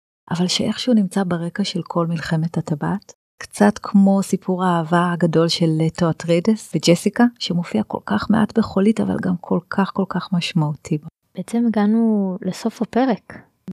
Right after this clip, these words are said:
Speaker 2: ובכל פרק אני נותנת לאורח או האורחת שלי לבחור איזשהו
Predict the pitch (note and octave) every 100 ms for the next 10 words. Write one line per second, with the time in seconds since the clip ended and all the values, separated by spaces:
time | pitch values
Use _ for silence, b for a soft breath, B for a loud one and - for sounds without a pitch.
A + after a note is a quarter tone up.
0 | A3 F#3 F#3+ F3 E3+ E3+ D#3+ - A3+ A#3
1 | B3 D4 B3+ - F3 F3 E3 E3+ - E3+
2 | F3 - F3+ E3+ E3 E3 E3+ E3 D#3+ A3
3 | D4 - F3 E3 E3+ A3 C4+ - A3+ F#3
4 | F3 - A3 A3 G#3 G#3 - G3 G3 F#3+
5 | F#3